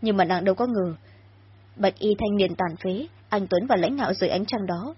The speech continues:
đột nhiên lại thực sự làm theo lời hứa với nàng, đi cứu Thích Thiếu Thường.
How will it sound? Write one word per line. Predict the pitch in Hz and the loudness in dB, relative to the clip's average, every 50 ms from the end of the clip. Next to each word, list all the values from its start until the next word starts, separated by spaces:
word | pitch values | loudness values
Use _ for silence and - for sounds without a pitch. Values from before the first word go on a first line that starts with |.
| - | -4
đột | 233 208 190 190 | -2 0 0 2
nhiên | 202 196 190 | 2 2 0
lại | 170 - | 0 0
thực | - 196 180 - | -2 -6 -4 -2
sự | 208 | -2
làm | 185 190 175 180 | 0 0 0 0
theo | 247 254 | 0 0
lời | 240 208 165 185 | 2 2 2 2
hứa | 196 185 202 | 2 0 2
với | - 269 240 | 2 0 0
nàng, | 214 180 165 156 - - - - - - | 0 -4 -8 -10 -12 -18 -20 -20 -8 0
đi | 214 208 196 | 0 0 2
cứu | - 196 185 220 | 2 0 0 0
Thích | - - - - | -2 -4 -4 -2
Thiếu | 226 202 247 | -2 -2 -2
Thường. | - 233 196 185 | -2 -6 -6 -6